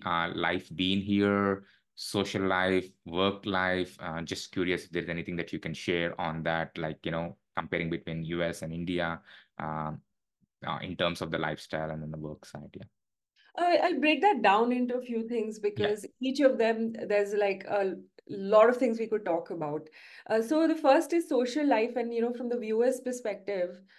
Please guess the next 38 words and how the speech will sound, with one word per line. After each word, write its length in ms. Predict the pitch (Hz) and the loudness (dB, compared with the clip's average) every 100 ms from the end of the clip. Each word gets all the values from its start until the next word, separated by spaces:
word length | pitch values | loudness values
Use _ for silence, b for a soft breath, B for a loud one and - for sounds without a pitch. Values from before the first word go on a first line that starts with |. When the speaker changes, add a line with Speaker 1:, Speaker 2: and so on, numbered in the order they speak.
| b b b | b b b
Speaker 2:
uh, 220 | 208 196 | -2 2
there's 240 | 208 240 233 | 4 4 4
this, 340 | 302 285 - | 0 0 0
uh, 200 | 240 233 226 | 4 4 2
s-, 320 | - - - | -10 -14 -4
sense 340 | 294 269 311 - | 6 6 6 2
that, 320 | 269 262 262 - | 4 4 0 -4
uh, 220 | 220 208 214 | 0 0 0
you 80 | 220 | 0
know, 180 | 226 233 | 2 2
social 400 | 233 240 233 254 | 2 0 2 2
life 260 | 233 233 233 | 4 2 0
will 120 | 226 | -2
get 240 | 220 196 | -2 -2
better, 340 | 202 202 214 208 B B B | -4 -2 -4 -4 B B B
but 260 | 254 254 233 | 4 4 4
we 240 | 262 269 | 0 2
also 260 | 254 254 302 | 0 0 2
have 220 | 285 277 | 2 2
to 160 | 285 - | -4 -2
put 160 | 262 | -2
into 160 | 254 269 | -2 -4
consideration 760 | 254 247 247 254 220 233 240 240 | -2 -2 -2 -4 -2 -2 -2 -4
that 120 | 233 | -4
you're 140 | 233 - | -4 -4
aging. 600 | 208 202 214 185 170 196 b b b b | -4 -2 -2 -4 -6 -12 b b b b
And 280 | 208 214 226 | -4 -4 -4
for 120 | 233 | -4
people 320 | 240 240 262 | -4 -2 0
who 200 | 269 262 | 0 4
are 160 | 247 - | 4 4
over 260 | 226 240 | 4 4
thirty, 300 | 247 233 233 233 | 2 -2 -2 -4
thirty-three, 720 | 233 226 226 - 262 262 262 | -4 -4 -6 -4 -2 0 0
thirty-five, 680 | 220 226 226 240 240 240 - B B | -2 -4 0 2 2 0 -6 B B
most 360 | 233 262 285 285 | 0 4 4 2
of 180 | 311 302 | -2 4
your 560 | 277 262 254 247 - | 6 8 6 4 2